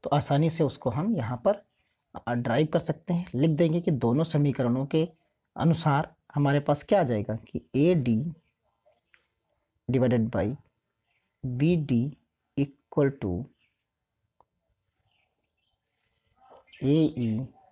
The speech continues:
divided by ईडी, जाए इस जगह पर हम इसको डी कर दें,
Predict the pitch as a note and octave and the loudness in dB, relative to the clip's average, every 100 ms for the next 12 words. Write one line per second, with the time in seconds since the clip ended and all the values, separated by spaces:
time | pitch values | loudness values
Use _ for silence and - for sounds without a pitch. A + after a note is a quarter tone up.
0 | _ _ _ _ A#2 B2 B2 A2+ A2 G2 | _ _ _ _ -2 0 0 -2 -2 -4
1 | A#2 - _ _ _ _ _ _ _ _ | -6 -12 _ _ _ _ _ _ _ _
2 | C#3 E3+ C3+ A2 G#2+ - _ _ _ A#2+ | 0 0 0 -2 -6 -10 _ _ _ -4
3 | B2+ A#2 - _ _ _ _ _ C3+ A#2+ | -2 -2 -4 _ _ _ _ _ -2 0
4 | A#2+ A#2+ A#2 A#2+ A2 A2 - A2 - B2 | -2 -2 -4 -4 -6 -8 -8 -12 -4 -2
5 | A#2 C3+ C#3+ C#3 A#2 A#2 A#2 | 0 0 2 0 -2 -2 -4